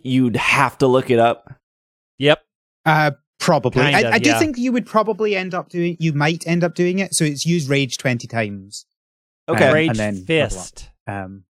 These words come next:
Speaker 2: It is
Speaker 1: Oh, so
Speaker 2: very
Speaker 1: it's just like a
Speaker 2: specific.
Speaker 1: Legends thing of, like, Stantler was used
Speaker 3: Yeah.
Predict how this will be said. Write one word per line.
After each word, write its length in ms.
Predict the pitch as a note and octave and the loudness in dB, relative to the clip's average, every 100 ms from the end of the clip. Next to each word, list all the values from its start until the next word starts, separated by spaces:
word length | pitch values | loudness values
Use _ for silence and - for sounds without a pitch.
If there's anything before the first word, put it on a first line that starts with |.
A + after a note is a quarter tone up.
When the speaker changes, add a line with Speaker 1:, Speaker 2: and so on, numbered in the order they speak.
| _ _ _ _ | _ _ _ _
Speaker 2:
It 60 | A#2 | 2
is 60 | |
Speaker 1:
Oh, 180 | E3+ D#3+ | 4 6
so 80 | C3+ | 6
Speaker 2:
very 160 | E3+ F3 | 6 4
Speaker 1:
it's 100 | - | 2
just 180 | F#3 E3+ | 2 4
like 120 | D3+ | 4
a 40 | |
Speaker 2:
specific. 100 | C3 | 6
Speaker 1:
Legends 360 | A#2+ G#2+ A2+ A2 | 4 2 -2 -2
thing 280 | A2+ G2+ G2 | 0 0 -2
of, 140 | G2 | 0
like, 220 | F#2+ F#2 | 0 0
Stantler 640 | - - A#2+ G2+ - G#2+ | -6 -2 0 2 2 2
was 460 | G2+ G2 F#2 F#2+ - | 2 2 0 -4 -8
used 360 | - A2 G2+ G#2 | -4 0 0 0
Speaker 3:
Yeah. 120 | C3 | 0